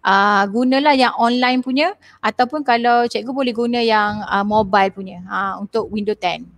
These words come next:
Okey, yang ni dia, dia bagi percuma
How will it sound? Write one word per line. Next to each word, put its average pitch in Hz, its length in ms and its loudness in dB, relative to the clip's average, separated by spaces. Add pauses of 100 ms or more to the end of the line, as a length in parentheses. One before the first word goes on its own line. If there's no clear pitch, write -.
(120)
Okey, 269 400 2 (320)
yang 214 240 4
ni 320 160 0
dia, 233 160 2
dia 214 160 2
bagi 247 320 2
percuma 269 640 -2